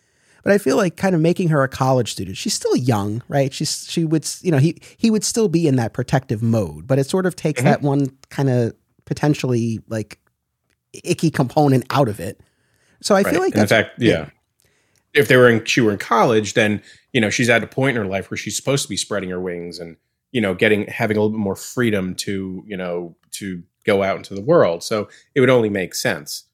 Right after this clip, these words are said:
Speaker 2: Whereas if she's the age that she's at here, then she's supposed to be protected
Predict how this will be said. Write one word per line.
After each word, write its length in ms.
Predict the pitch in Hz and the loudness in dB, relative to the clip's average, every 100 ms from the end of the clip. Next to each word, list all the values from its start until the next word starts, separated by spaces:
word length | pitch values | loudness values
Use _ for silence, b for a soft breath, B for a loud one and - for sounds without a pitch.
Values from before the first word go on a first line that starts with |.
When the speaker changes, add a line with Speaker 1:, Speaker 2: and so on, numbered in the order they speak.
| _ _ | _ _
Speaker 2:
Whereas 480 | - 120 113 113 104 | 0 4 4 4 0
if 220 | 117 - | -6 -6
she's 560 | - 135 113 98 - - - | -2 0 0 -2 -4 -8 -12
the 200 | 110 107 | -4 -2
age 220 | 117 107 | 0 -2
that 120 | 101 | -4
she's 200 | - 98 | -6 -4
at 300 | 104 101 - | -2 -2 -4
here, 380 | - 147 123 107 | -4 2 6 4
then 300 | 95 92 95 - _ _ _ _ | 2 -2 -4 -10 _ _ _ _
she's 240 | - 123 - | -8 -4 -4
supposed 640 | 107 - - 147 143 - | -6 -6 2 2 2 -2
to 80 | 104 | -4
be 240 | 101 90 | -2 -4
protected 840 | - 95 - 92 - - 82 76 | -6 -14 -8 -8 -8 -10 -8 -10